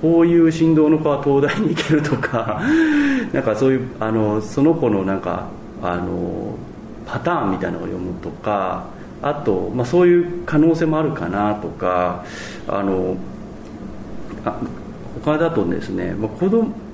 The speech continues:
ちょっとその時社会課題としてですね、あの、共働きの人がこう増えて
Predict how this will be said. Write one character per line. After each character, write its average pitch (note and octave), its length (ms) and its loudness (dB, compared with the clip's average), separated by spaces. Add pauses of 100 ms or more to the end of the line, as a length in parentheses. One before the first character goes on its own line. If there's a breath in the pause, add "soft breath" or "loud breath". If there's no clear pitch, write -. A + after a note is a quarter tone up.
ち - 80 -4
ょ - 40 2
っ - 20 -4
と D3+ 80 2
そ D#3+ 80 2
の G3 100 2
時 F#3+ 260 -2
社 - 140 -4
会 G3 240 -2
課 F#3+ 200 0
題 C#3 180 2
と F2+ 100 -4
し - 80 -8
て F#2 80 -4
で E2+ 80 -2
す E2+ 120 -6
ね、 F2 340 -2 (160)
あ F#2+ 100 0
の、 F#2+ 140 0 (200)
共 E3 200 4
働 G3 360 2
き F#3+ 80 4
の F3+ 400 4
人 D3 140 2
が F2 100 0
こ F2+ 240 -4
う - 40 -2
増 G#2 80 4
え G2 60 2
て G2 180 -2